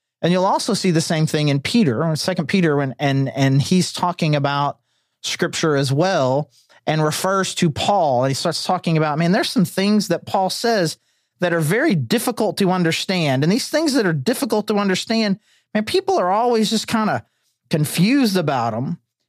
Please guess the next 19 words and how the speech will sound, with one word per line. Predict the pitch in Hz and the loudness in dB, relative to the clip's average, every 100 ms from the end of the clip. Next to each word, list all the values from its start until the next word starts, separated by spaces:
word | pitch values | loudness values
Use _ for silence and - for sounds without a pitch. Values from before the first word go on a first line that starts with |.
| _ _ | _ _
And | 147 165 | 0 2
he | 165 | 2
says, | - 180 175 185 190 | 0 0 0 -2 -2
you | 175 | -2
know, | 185 - | -2 -4
but | 175 185 | -4 -4
the | 175 175 | -4 -4
problem | - 254 339 170 | -2 -2 0 0
is, | 147 165 | 2 2
is | 175 165 | 2 2
that | 180 170 _ _ _ _ _ | 0 -2 _ _ _ _ _
they're | 170 | -2
difficult | 170 240 247 226 | 0 0 0 0
to | 214 | 0
understand | 196 - 247 262 | 0 0 2 2
because | 214 240 202 | 2 0 0
it's | 160 | -2
scripture. | - - 202 165 | -4 -4 -2 -2
I, | - | 0